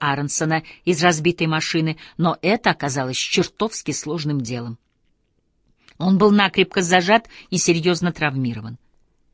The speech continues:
Мы пытались высвободить его вручную, но ничего не получалось. Кабину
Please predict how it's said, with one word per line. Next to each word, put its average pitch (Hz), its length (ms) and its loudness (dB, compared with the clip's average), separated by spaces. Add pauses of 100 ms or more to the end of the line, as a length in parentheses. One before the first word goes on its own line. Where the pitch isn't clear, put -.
(680)
Мы 277 160 4
пытались 277 480 0
высвободить 175 800 0 (380)
его 175 260 0
вручную, 196 560 0 (220)
но 185 80 2
ничего 208 320 2
не 208 100 2
получалось. 147 680 -4 (240)
Кабину 170 580 2